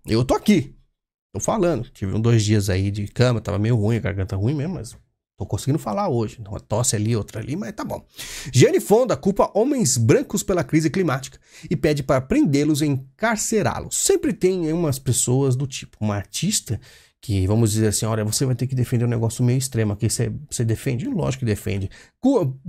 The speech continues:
prenda os homens brancos. As pessoas falam isso e você vê que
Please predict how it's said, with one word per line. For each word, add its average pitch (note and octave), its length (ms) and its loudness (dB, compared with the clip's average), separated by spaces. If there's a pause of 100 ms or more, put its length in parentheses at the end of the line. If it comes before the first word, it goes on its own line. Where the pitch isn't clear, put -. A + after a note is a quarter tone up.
(140)
prenda A#3+ 280 4
os G#3 80 2
homens G#3+ 260 2
brancos. B2+ 500 -2 (1600)
As G#3+ 120 2
pessoas A3 280 2
falam E3 300 0
isso - 340 -2 (840)
e C3 40 -4
você F3 140 4
vê F3+ 140 2
que G#3+ 320 -6